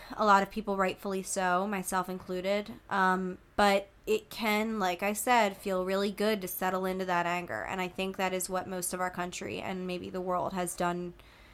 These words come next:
Everyone is really settled into that toxic place of,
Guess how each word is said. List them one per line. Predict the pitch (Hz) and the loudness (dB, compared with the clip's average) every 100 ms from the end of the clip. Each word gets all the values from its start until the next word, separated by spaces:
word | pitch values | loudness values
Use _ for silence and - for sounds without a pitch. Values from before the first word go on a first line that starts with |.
| - | -6
Everyone | 196 208 202 202 202 190 | 2 4 4 2 2 0
is | 185 175 | 0 -2
really | 190 208 196 | 2 4 4
settled | 175 - 185 185 180 | 2 2 4 4 2
into | 180 180 180 | -2 -4 -4
that | 175 - | -4 -4
toxic | - 175 - - - | 4 4 4 -4 -10
place | - - 220 - - - - - | -8 -8 -10 -12 -14 -18 -16 2
of, | 185 185 180 175 | 6 6 4 0